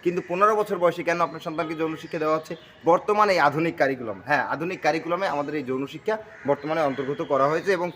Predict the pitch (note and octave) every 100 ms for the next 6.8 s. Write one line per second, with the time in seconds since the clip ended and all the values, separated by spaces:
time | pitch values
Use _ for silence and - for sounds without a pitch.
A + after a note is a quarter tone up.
0 | - F3+ A3 G#3 D#3 C#3 F3+ F3 E3+ D#3+
1 | G#3 G#3 - - E3+ G3 D#3 E3+ G3 G3
2 | F#3+ G3 G#3 G3 F#3+ G3+ - B3+ F#3 G3+
3 | E3+ A2 - - - B2+ B2 C3+ C#3+ C#3+
4 | A#2+ C3+ A#2+ G#2 A2+ C#3 F#3 D3+ D3 F#3+
5 | F3+ D#3+ C#3+ B2+ D3 C#3+ E3+ E3 - -
6 | G3 - D#3 C3+ B2+ A2 -